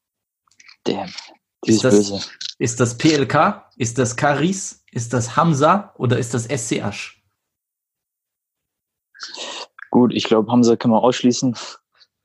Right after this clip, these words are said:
Speaker 1: Bei ihm kann ich mir das nicht vorstellen. Ähm, P L K,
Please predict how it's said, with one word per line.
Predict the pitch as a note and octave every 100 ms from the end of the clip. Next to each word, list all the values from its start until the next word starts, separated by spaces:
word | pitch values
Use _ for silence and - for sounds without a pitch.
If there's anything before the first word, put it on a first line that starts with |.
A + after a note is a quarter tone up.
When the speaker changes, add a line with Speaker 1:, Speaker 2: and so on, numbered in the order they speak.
| _ - - _ _ _ _
Speaker 1:
Bei | A2 A#2
ihm |
kann | A2+ A#2+
ich | A2
mir |
das | A2 A2+
nicht | A#2
vorstellen. | B2 A#2 - A2+ A2+ - _ _ _ _ _ _ _ _ _
Ähm, | G2+ G#2 G#2 G#2 G#2 G2 _ _ _ _ _ _ _ _ _ _ _ _ _ -
P | G#2+
L | A2
K, | G#2 - A2+ A#2+ B2+